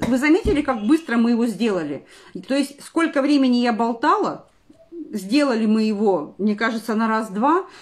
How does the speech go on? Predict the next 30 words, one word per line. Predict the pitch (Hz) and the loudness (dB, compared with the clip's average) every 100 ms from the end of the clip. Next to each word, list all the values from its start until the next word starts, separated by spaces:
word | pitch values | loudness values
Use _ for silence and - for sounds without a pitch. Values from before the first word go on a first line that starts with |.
| - | -8
и | 214 | -2
у | 220 | 0
нас | 226 220 | -2 -4
ещё | 214 285 | -6 -4
с | 311 | -4
вами | 247 226 | -2 -2
есть | 196 202 | -2 -6
время | 196 214 208 | -4 -2 -2
поболтать. | 190 185 196 190 160 147 - _ _ _ _ _ _ _ _ _ _ _ _ _ | -4 -4 -4 -4 -6 -8 -14 _ _ _ _ _ _ _ _ _ _ _ _ _
Красота. | - 190 - 190 - 160 151 160 | -14 -12 -10 -12 -8 -8 -8 -10
Мгм, | 180 202 185 - | -4 -4 -6 -10
спасибо. | - 202 - 170 165 160 _ _ _ _ _ _ _ _ _ _ _ _ | -10 -10 -8 -6 -6 -8 _ _ _ _ _ _ _ _ _ _ _ _
Как | - 202 233 - - _ | -8 -6 -8 -14 -20 _
живые. | - 170 226 185 185 185 196 196 | -16 -6 -4 -2 -4 -4 -4 -4
<laughs> | 214 254 294 302 - - - - _ _ _ | 0 2 2 0 -6 -20 -20 -20 _ _ _
Так. | - 180 175 - _ _ _ | -10 -8 -10 -14 _ _ _
Да, | 190 202 | -6 -2
розы | 220 359 330 254 | 0 2 2 -2
из | 190 | 0
вафельной | 262 294 214 190 | -2 0 -2 -2
бумаги | 170 170 160 160 156 | -2 -2 -2 -4 -8
тоже, | - 160 160 151 | -10 -12 -10 -12
да. | 160 147 156 _ _ - - - 233 | -10 -10 -14 _ _ -20 -20 -10 -4
Вот | |
эти | 320 - | -2 0
розы | 302 381 294 | 2 2 2
мы | 233 220 | 0 0
делали | 196 311 269 214 | 0 0 0 0
на | 208 240 | 0 0
рояле, | 240 214 196 175 151 | 0 -2 -2 -2 -4